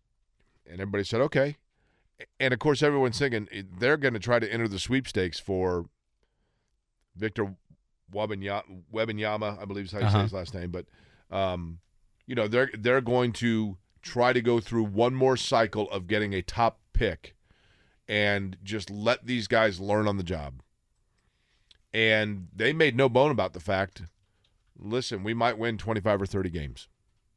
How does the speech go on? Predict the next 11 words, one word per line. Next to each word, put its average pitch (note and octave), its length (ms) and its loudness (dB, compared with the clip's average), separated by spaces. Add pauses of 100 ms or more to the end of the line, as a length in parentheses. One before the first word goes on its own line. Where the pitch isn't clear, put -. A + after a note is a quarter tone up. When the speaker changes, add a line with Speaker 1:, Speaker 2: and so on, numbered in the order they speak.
(880)
Speaker 2:
Kevin's C3 360 6
Speaker 1:
Okay. F2 40 -2
Speaker 2:
banking G2+ 360 4
on F2 100 2
that F2 180 0
thirty, E2+ 300 0
by E2 180 -6
the C2 60 -8
way. F#2+ 160 -4
Speaker 1:
He G2 80 -2
is, F2 380 -6